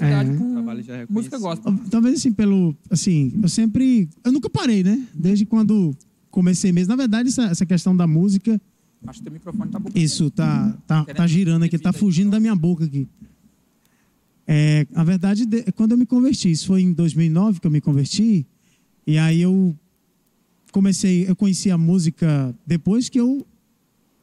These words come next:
Speaker 2: me converti, entrei pra igreja.
Speaker 1: Sério, bicho?
Speaker 2: Isso na
Speaker 1: Tu
Speaker 2: igreja
Speaker 1: não
Speaker 2: batista.
Speaker 1: cantava,
Speaker 2: Não,
Speaker 1: não?
Speaker 2: não, não cantava, não
Speaker 1: Então,
Speaker 2: tocava.
Speaker 1: bom mesmo, bicho, ó.
Speaker 2: Foi algo assim, eu sempre,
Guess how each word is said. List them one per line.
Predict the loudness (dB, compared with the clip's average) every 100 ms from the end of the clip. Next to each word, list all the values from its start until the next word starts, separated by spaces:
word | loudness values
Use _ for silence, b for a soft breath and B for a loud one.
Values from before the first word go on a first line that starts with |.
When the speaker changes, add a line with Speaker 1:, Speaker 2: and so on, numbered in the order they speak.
| -2
Speaker 2:
me | -2
converti, | 2 0 0 0 0
entrei | 2 0 0
pra | 0
igreja. | 0 0 0 -4
Speaker 1:
Sério, | -16 -18 -14
bicho? | -14 -16 -6
Speaker 2:
Isso | -2
na |
Speaker 1:
Tu |
Speaker 2:
igreja | 0 2 2
Speaker 1:
não |
Speaker 2:
batista. | 0 -2 0
Speaker 1:
cantava, | 2 2
Speaker 2:
Não, |
Speaker 1:
não? | 2 2 2
Speaker 2:
não, | 2 2 0
não | -2
cantava, | -2 -2 0 2
não | 2
Speaker 1:
Então, | 2 -2
Speaker 2:
tocava. | -2 0
Speaker 1:
bom | 0
mesmo, | -4
bicho, | -12 -16
ó. | -18 _ b b b -8
Speaker 2:
Foi | -2 0 0
algo | 0
assim, | -2 0 0
eu | 2 0
sempre, | 0 -4 -8